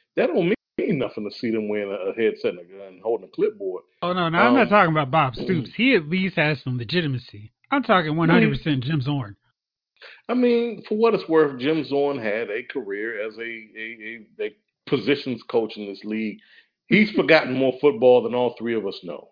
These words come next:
Speaker 1: That's, that's point blank, right? That don't mean that you're gonna have somebody <laughs> that's gonna be willing to shell over whatever your ticket price is or the price of admission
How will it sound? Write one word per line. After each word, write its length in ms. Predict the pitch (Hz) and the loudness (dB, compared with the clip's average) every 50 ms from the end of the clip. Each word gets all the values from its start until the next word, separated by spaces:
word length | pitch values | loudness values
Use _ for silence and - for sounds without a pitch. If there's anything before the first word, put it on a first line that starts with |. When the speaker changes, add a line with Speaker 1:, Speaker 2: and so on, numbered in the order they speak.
| _ - | _ -8
Speaker 1:
That's, 220 | - 104 101 - - _ - - 104 | -6 -6 -6 -8 -12 _ -20 -10 -6
that's 200 | 117 117 - - _ - | -4 -4 -4 -6 _ -4
point 240 | - 120 107 87 85 | -2 -2 -2 -2 -6
blank, 220 | 95 95 87 - - _ - | -6 -8 -8 -10 -14 _ -6
right? 240 | 92 107 120 131 - - _ _ _ _ _ _ _ _ _ _ _ _ - | -4 -2 -2 -4 -6 -10 _ _ _ _ _ _ _ _ _ _ _ _ 2
That 200 | - 160 175 165 | 2 2 4 4
don't 240 | 147 165 156 143 143 | 2 2 2 2 0
mean 260 | 156 165 160 156 147 135 | 0 0 0 0 0 -2
that 120 | 131 127 - - | -4 -6 -8 -14
you're 140 | 127 143 139 | -16 -10 -6
gonna 180 | 139 143 123 110 | -4 -4 -4 -2
have 200 | 139 131 123 117 | -2 -4 -4 -4
somebody 600 | - 143 135 123 123 120 117 117 113 113 113 110 104 101 - - - - 123 | -4 -6 -4 -2 -2 -2 -2 -2 -4 -6 -8 -8 -8 -6 -6 -6 -4 -6 -8
<laughs> 300 | - - - - - - | -8 -12 -20 -20 -16 -10
that's 240 | 151 143 139 139 - | -2 2 2 2 4
gonna 180 | - 160 143 131 | 2 0 0 2
be 140 | 117 127 123 | 0 -2 0
willing 300 | 120 135 143 135 123 117 | 2 2 0 0 0 -4
to 60 | 113 | -8
shell 300 | - - - 139 127 127 | -8 -4 -2 0 2 2
over 200 | 127 123 117 117 | 2 2 0 -4
whatever 360 | 113 113 117 117 120 117 110 | -4 -2 -2 -2 -2 -2 -2
your 140 | 110 110 104 | -6 -8 -8
ticket 360 | - - 143 123 135 - _ | -6 -8 -8 -8 -8 -10 _
price 340 | - 120 113 104 98 - - | -6 -6 -6 -6 -8 -8 -8
is 200 | 123 123 117 104 | -6 -6 -6 -8
or 40 | 98 | -12
the 60 | 95 | -12
price 280 | - - 123 117 - - | -6 -6 -6 -6 -6 -10
of 60 | 113 | -16
admission 480 | 107 101 117 143 147 - - 117 110 | -14 -12 -10 -12 -10 -10 -10 -10 -12